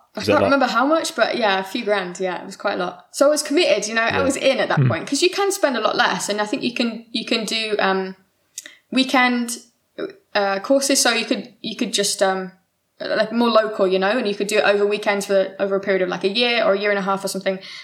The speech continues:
Speaker 1: Um, but yeah, the, the classes I'd,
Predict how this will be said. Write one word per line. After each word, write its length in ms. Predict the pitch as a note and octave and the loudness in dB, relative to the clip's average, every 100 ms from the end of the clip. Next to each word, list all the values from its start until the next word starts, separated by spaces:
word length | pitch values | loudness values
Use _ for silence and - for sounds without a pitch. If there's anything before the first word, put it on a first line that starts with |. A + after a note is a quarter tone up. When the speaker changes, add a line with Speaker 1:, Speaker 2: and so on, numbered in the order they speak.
| - - | -12 -2
Speaker 1:
Um, 540 | F#3 F#3 F#3 F#3+ - _ - - - | 0 0 -4 -10 -14 _ -20 -20 -14
but 420 | G3 A3 A3 - - - - - _ | 0 2 2 -6 -18 -20 -20 -20 _
yeah, 280 | C4+ C#4+ C4+ B3 | 2 4 4 4
the, 160 | C#4+ | 2
the 80 | B3+ | 0
classes 380 | - D#4 - D4+ | 0 0 2 2
I'd, 180 | B3 | 0